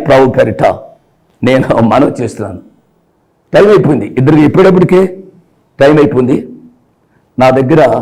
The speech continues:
ఇంకా ఈ క్రిస్మస్ను అనుభవించిన వారు ఎవరు అనగా,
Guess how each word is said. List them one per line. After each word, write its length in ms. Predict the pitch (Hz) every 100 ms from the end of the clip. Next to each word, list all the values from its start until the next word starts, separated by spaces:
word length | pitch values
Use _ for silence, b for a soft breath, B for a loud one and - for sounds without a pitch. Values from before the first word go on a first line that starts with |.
| - - _ _ _ _ _ -
ఇంకా 400 | 175 220 175 135 175
ఈ 40 | -
క్రిస్మస్ను 560 | 202 208 214 - - 165 -
అనుభవించిన 460 | 165 170 170 - 160
వారు 120 | 143 131
ఎవరు 260 | 123 135 123
అనగా, 280 | 123 120